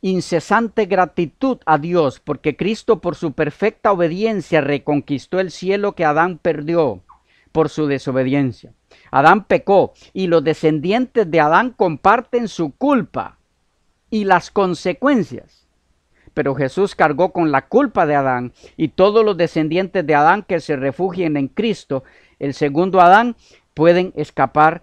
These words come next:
de la penalidad de la transgresión. Quieren decir estas declaraciones que Elena de White creía y enseñaba, que la culpa de Adán se le acredita a sus descendientes independientemente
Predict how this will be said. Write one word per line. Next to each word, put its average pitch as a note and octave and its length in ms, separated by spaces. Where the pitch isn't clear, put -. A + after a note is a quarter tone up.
de C3+ 180
la C3+ 140
penalidad C3 760
de B2+ 160
la B2+ 140
transgresión. G#2+ 760
Quieren E3 320
decir D3+ 280
estas D#3+ 280
declaraciones C3 760
que B2 140
Elena C#3 340
de B2+ 180
White C#3+ 280
creía C3 400
y D3 120
enseñaba, A#2 640
que D3 160
la C3+ 220
culpa F3+ 460
de D3 140
Adán D#3 380
se C3+ 240
le C3 240
acredita C3+ 640
a C#3+ 40
sus C3+ 200
descendientes C3+ 760
independientemente F3+ 1500